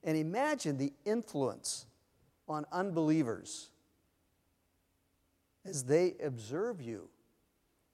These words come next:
living a life with this kind of peace. Pretty amazing.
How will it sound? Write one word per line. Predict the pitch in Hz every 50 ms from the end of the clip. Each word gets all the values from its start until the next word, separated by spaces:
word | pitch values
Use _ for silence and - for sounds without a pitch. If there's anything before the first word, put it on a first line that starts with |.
| _ -
living | 147 151 156 139 139 123
a | 117 117
life | 120 117 113 107 101 90 - - - - _ _ _ _ _ _ _
with | - 139 120
this | 120 123 117 -
kind | - 135 117 98
of | 95 - -
peace. | - 120 - - - - - - - - _ _ _ _ _ _ _ _ _ _ _ _ _ _ _ _ _ _ _ _ _ _ _ _ _ _ _ _ _ _ _ _ _ _ _ _ _ _ _ _ _ _ _ _ _ _ _ _ _ -
Pretty | 247 247 226
amazing. | 196 175 156 156 170 170 139 107 - -